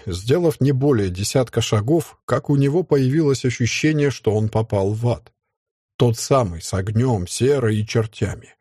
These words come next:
Только вместо чертей здесь сновали чумазые кузнецы с подмастерьями, ковавшие оружие для рязанского князя. Пару раз, вдохнув едкие испарения, от которых глаза сразу заслезились с непривычки,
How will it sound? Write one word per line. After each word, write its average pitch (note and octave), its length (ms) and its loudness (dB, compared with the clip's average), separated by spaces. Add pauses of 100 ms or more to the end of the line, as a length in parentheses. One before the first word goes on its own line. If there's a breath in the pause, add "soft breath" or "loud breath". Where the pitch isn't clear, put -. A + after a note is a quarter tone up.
(420)
Только D#3 300 2
вместо E3 360 2
чертей E3+ 440 0
здесь C3+ 280 0
сновали D3 360 2
чумазые C3 500 0
кузнецы B2+ 640 2
с - 80 -6
подмастерьями, A#2 920 0 (300 soft breath)
ковавшие C3+ 520 2
оружие B2 480 2
для G2+ 280 0
рязанского G#2 600 -2
князя. - 560 -6 (800)
Пару D#3+ 300 4
раз, F3 320 0
вдохнув C3+ 600 0
едкие C#3 380 2
испарения, C3 580 0
от D#2+ 100 -10
которых B2 400 2
глаза B2+ 380 2
сразу A#2+ 540 0
заслезились A2 720 0
с - 80 -12
непривычки, G#2+ 680 -2